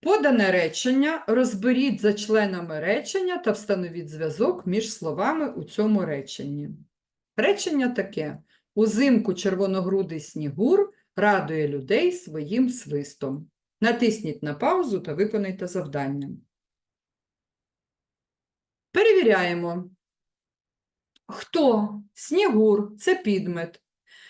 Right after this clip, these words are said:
Снігур що робить? Радує. Це присудок. Підмет і присудок — це основа речення.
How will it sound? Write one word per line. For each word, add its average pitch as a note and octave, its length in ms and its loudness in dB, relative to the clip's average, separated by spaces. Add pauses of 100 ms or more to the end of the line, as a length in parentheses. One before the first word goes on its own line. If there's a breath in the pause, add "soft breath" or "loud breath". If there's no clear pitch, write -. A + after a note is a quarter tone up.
(140 soft breath)
Снігур C#4+ 520 2
що E4+ 320 2
робить? D#3+ 500 0
Радує. G#3 640 4
Це G#4 220 0
присудок. E3+ 920 -6 (280)
Підмет G#3+ 420 2
і E3+ 40 -2
присудок — A#3+ 640 0
це C#4+ 200 0
основа D#3 480 -4
речення. D3 640 -8